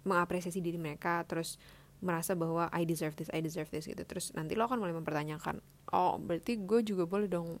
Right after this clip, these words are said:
menganggap gue, gue udah berusaha keras kok, gue udah berusaha keras kok," gitu, gitu. Jadi, eh, kata-kata itu yang harus lo define dulu untuk diri lo sendiri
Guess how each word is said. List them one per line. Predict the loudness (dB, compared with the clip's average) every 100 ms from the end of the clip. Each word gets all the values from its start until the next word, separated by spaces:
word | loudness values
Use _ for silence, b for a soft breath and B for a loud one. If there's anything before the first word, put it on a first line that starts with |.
| -8
menganggap | -6 -4 -4 -4 -6
gue, | -6 -4 -4
gue | 0 2
udah | 2 0 -4
berusaha | -4 -2 -2
keras | -2 -2 -4 -4
kok, | -4
gue | -2 -2
udah | -2
berusaha | -4 -6
keras | -6 -8
kok," | -10 -10
gitu, | -10 -10
gitu. | -8 0
Jadi, | 0 0 B B B B B B -2
eh, | 0 0 -2 -4 -10 -20 -20 -20 -20 -20 -20 -20 -20 2
kata-kata | 4 4 0 2 0
itu | 0 -2
yang | 0 0
harus | -2 -6 -6 -6 -4
lo | -2
define | -2 -2 -2 0 0
dulu | 0 0 -2
untuk | -4 -4
diri | -2 -2
lo | -4
sendiri | -6 -6 -4 -4